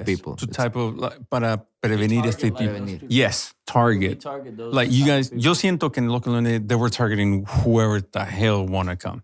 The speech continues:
Speaker 1: Yeah. Oh, está, ya sé que estamos hablando, que son unos irresponsables, bro.
Speaker 2: You
Speaker 1: Eh,
Speaker 2: think,
Speaker 1: so esto
Speaker 2: ¿tú
Speaker 1: yo estaba
Speaker 2: crees que
Speaker 1: pensando.
Speaker 2: son los promoters promoting this type of events or
Speaker 3: No,
Speaker 2: no?
Speaker 3: no creo, no creo.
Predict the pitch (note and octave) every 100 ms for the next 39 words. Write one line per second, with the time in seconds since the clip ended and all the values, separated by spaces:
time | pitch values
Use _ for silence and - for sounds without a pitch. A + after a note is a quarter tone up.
0 | - E2+ D#2 D2 A#2+ B2+ B2+ A#2 B2+ F2+
1 | G#2+ A2 - A2+ G2+ F#2 F2+ D#2+ G2 F2
2 | A2+ A#2 A2+ G2+ F2 F2+ - E2+ F2 F#2+
3 | D#2+ C2+ - - _ _ _ A#2 E3+ F#2
4 | E2+ G#2+ G#2 G#2 A2+ G2+ G#2 F#2 F2 D#2
5 | D#2 - D#3+ E3+ E3 D#3+ - C3+ B2+ C3+
6 | D3+ - A#2+ B2 C3 C3+ C3 C#3+ C3+ B2
7 | C3 D#3 D3 - G#2+ G2+ G2 C3 B2+ A2+
8 | G2 F#2 G2+ G2 F#2+